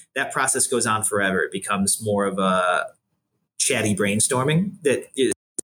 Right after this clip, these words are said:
just sort of, you know. So we, we do that forecasting. That's a small room. And then we raise the room up a little bit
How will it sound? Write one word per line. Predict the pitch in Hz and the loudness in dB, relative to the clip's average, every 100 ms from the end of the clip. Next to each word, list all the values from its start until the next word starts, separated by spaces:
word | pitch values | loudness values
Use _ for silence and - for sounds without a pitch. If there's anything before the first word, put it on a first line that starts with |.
| - | -6
just | - - - | -2 -2 -2
sort | - 120 | -2 0
of, | 107 95 - _ - | 0 -2 -6 _ -4
you | 117 | -2
know. | 95 - | -2 -6
So | - - - - - 170 | -6 -6 -4 -4 -2 0
we, | 147 151 135 - | 2 0 -2 -4
we | 151 143 | -4 0
do | 165 180 | 2 2
that | 151 135 - - | 2 0 -2 -2
forecasting. | 156 - 131 123 123 | 0 0 0 0 0
That's | 123 117 | -2 -2
a | 123 | -2
small | - 123 117 | 0 0 2
room. | 113 110 107 | 2 0 -2
And | 131 143 | -4 0
then | 175 | 2
we | 185 - - _ _ _ _ _ - | 2 0 -8 _ _ _ _ _ -4
raise | 147 143 143 | 0 0 0
the | 131 | 0
room | 127 123 | 0 0
up | 110 | -2
a | 107 | 0
little | 117 175 131 | 2 0 0
bit | 85 82 | -4 -6